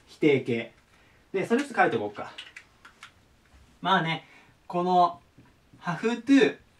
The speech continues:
とmustに関してはもう必ずと言っていいほどね、聞かれるやつなんですけど、have toの否定形っていうのは、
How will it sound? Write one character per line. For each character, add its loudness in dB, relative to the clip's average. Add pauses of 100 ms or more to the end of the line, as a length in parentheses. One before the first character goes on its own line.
(1000)
と 4 (160)
must 4
に -2
関 -4
し -12
て 2
は 4
も 0
う -10
必 2
ず 0
と 8
言 4
っ -8
て -6
い 4
い -4
ほ -2
ど 4
ね、 -2
聞 -8
か 8
れ 8
る 8
や 2
つ -6
な -2
ん -8
で -8
す -16
け -6
ど、 0 (380)
have 6 (140)
to 0
の 0
否 -10
定 0
形 0 (120)
っ -20
て -8
い 0
う 2
の 0
は、 2